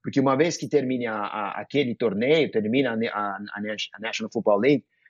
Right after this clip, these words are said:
abre muitos olhos de muitas pessoas para esse torneio, para a Major League Soccer que vai começar. Então, infelizmente, segundo,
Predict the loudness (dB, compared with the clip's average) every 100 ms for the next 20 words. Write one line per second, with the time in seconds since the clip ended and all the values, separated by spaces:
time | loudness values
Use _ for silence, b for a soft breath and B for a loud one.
0 | _ 4 6 6 0 -6 -10 -8 -4 -4
1 | -4 -10 -14 -12 -12 -10 -12 -6 -8 -6
2 | -8 -6 -6 -8 -12 -8 -6 -6 -8 -4
3 | -4 -2 -6 -12 -14 -4 -2 -2 -4 -6
4 | -6 -6 -6 -8 -8 _ b b -4 4
5 | 4 6 4 2 2 0 -4 -6 _ 0
6 | 2 6 4 4